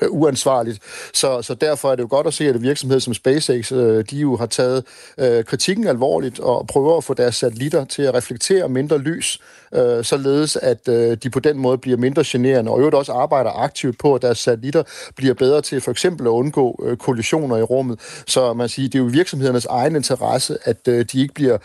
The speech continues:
kan man sige, udsat for kritik, og, og at, øh, de ikke ødelægger deres egen forretning. Det, det må, det man, man må sætte sin lid til,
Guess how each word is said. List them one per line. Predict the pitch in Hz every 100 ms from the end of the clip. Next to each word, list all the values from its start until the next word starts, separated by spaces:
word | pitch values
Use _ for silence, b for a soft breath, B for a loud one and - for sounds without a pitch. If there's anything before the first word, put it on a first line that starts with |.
| B B
kan | -
man | 135
sige, | 117 139
udsat | 139 - -
for | 127
kritik, | - 131 - 160 -
og, | - 113
og | - - 127
at, | -
øh, | 135 127
de | 131
ikke | 147
ødelægger | 135 139 127
deres | 117 110
egen | 113 123
forretning. | - 107 104 - 123
Det, | 147 147
det | 165
må, | 170
det | 151 165
man, | 160 127
man | 120
må | 117
sætte | - 147
sin | - 123
lid | 151 160
til, | - 131